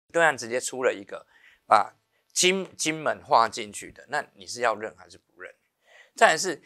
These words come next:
金门跟小金门，一定是跟大陆最接近，一定，因为，因为它离近-，离大陆比较近，离本岛比较远。那你再，再怎么，怎么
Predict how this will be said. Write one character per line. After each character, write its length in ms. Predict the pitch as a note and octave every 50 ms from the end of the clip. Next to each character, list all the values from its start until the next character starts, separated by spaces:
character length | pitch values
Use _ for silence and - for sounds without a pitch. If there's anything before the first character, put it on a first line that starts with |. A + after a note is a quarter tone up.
| - - - - _ _
金 240 | - - G#3 A3 A3
门 440 | A3 G#3+ G3 D#3 A#2+ G#2+ G#2 A2 A2
跟 220 | - E3 D#3+ D#3+
小 200 | E3 - A#2 F#2+
金 200 | F#2+ - B2 A#2
门， 300 | B2 A#2 G#2+ E2 D2+ _ _ _ _ _ _ _ _ _ _ _ F#4+
一 60 | C3+
定 200 | - G#3+ G3+ F3+
是 200 | E3 F3 D3 -
跟 260 | - D3 C#3+ C#3 C#3+
大 180 | - D#3 C#3 C3+
陆 160 | C3 C#3 A2+
最 200 | - C3 A#2+ A2
接 200 | G2+ - G#2+ G#2
近， 180 | G2 G#2 G2 A#2+
一 20 |
定， 140 | - G3+ G3+
因 80 | A#3
为， 200 | B3 G#3+ C#3+ B2 _ _ _ _ _ _ _ _ _ _
因 120 | - F3+
为 120 | F#3+ - - _ _ _
它 140 | - - D#3+
离 540 | D#3+ C#3 B2 A#2+ A#2+ A#2+ B2 D3 E3 D#3 - _ _
近-， 200 | - - D#3+ - _
离 200 | B2 B2 A#2 B2
大 200 | B2+ - D3 C3+
陆 100 | C3 C#3
比 140 | A#2 - F2+
较 180 | F2+ G#2 G2+ G2+
近， 200 | - A#2 G2+ G2
离 120 | G#2+ A#2+
本 240 | A2+ - G2 G2+ A#2
岛 180 | G#2 G2+ G#2
比 120 | G2+ - - _
较 240 | - A2+ F#2 E2+ - _
远。 160 | - - _ _ _ _ _ _ _ _ - - - - - - _
那 180 | - G3+ - - _ _
你 140 | - C3 C#3
再， 180 | - D#3+ - -
再 140 | - G3+ G3
怎 180 | - - B2 F2
么， 180 | F2+ F#2 G2+ F#2+ _ _ _ _
怎 160 | - - G2+
么 160 | E2+ G2 G2+